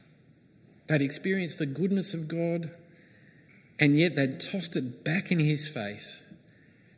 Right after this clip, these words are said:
and at that time only deserved the judgment of God. Now, do you think the people of Nazareth understood what Jesus was getting at? I think they did.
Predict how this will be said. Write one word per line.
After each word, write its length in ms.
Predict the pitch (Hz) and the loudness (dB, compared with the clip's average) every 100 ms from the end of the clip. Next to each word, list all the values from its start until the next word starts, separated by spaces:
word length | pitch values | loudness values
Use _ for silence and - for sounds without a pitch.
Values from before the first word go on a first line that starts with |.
| - - | -18 -6
and 100 | 131 | -4
at 140 | 120 | -2
that 220 | 143 147 | -2 -2
time 280 | - 139 127 | -4 -4 0
only 260 | 131 131 127 | 2 4 4
deserved 520 | 120 120 117 117 117 | 2 2 2 2 0
the 80 | 113 | -4
judgment 640 | - - 147 175 143 104 | -4 -6 -4 -4 -4 -4
of 160 | 104 - | -4 -10
God. 300 | 90 80 - - - - - _ - - _ - - - - _ - - _ _ - - - - - - - - _ _ - - - - - - - - - | -14 -14 -18 -20 -20 -20 -20 _ -20 -20 _ -20 -20 -20 -20 _ -20 -20 _ _ -20 -20 -20 -20 -20 -20 -20 -20 _ _ -20 -20 -20 -20 -20 -20 -20 -18 2
Now, 120 | 160 | 4
do 80 | 156 | 6
you 80 | 147 | 4
think 200 | 190 147 | 2 0
the 80 | 113 | 0
people 520 | 156 151 165 185 175 | 0 2 4 4 4
of 520 | 147 131 131 127 - 131 | 4 6 4 2 -2 0
Nazareth 520 | 139 151 190 302 - - - - - - - - 147 | 4 6 6 4 2 -8 -18 -20 -20 -20 -20 -4 2
understood 520 | 156 147 - 175 214 | 4 4 2 4 6
what 160 | 202 | 4
Jesus 380 | 165 196 190 196 | 4 4 4 4
was 140 | 190 170 | 2 4
getting 260 | 196 196 | 4 6
at? 160 | 247 403 - - - - - - _ - - _ - - _ - _ - - - - _ - - | 2 0 -10 -20 -20 -20 -20 -20 _ -20 -20 _ -20 -20 _ -20 _ -20 -20 -20 -20 _ -14 -4
I 100 | 147 | 2
think 200 | 156 113 | 2 2
they 140 | 113 | -2
did. 340 | 117 127 156 | 2 2 2